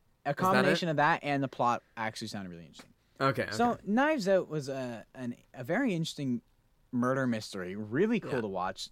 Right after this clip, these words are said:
Speaker 2: Told the movie almost like a, like, it felt like a, a board game to me, the way all the pieces fell together. Um, and they're
Speaker 1: D-,
Speaker 2: following
Speaker 1: it's supposed to f-, I mean, it's suppo-,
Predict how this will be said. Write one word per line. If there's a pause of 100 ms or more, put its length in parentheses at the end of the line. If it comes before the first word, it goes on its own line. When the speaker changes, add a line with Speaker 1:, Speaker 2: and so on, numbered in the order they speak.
Speaker 2:
Told
the (120)
movie
almost
like
a,
like,
it
felt
like
a,
a (200)
board
game
to
me,
the
way
all
the
pieces
fell
together. (680)
Um, (240)
and
they're
Speaker 1:
D-,
Speaker 2:
following
Speaker 1:
it's
supposed
to
f-,
I
mean,
it's
suppo-,